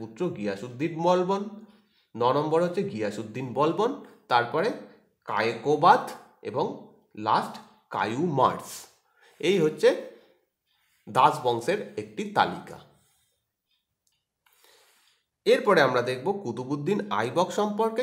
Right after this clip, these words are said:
কিন্তু সেটা আর এই ভিডিওতে দেখব না, কারণ এই ভিডিওতে য-, যদি আমি এই কুতুবুদ্দিন আইবক সম্পর্কে আলোচনা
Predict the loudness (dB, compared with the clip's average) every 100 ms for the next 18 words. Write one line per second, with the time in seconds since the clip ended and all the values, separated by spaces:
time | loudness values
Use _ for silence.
0 | -4 -6 -4 -4 -4 2 2 2 -4 -16
1 | _ -2 0 0 2 2 2 0 0 0
2 | 0 0 0 0 0 -2 0 0 0 0
3 | 0 0 -2 -2 -2 -2 -2 0 0 0
4 | -4 -10 -18 _ -12 -10 -10 -6 -4 -2
5 | 0 0 0 -4 -4 -4 -4 -2 -2 -2
6 | -2 -4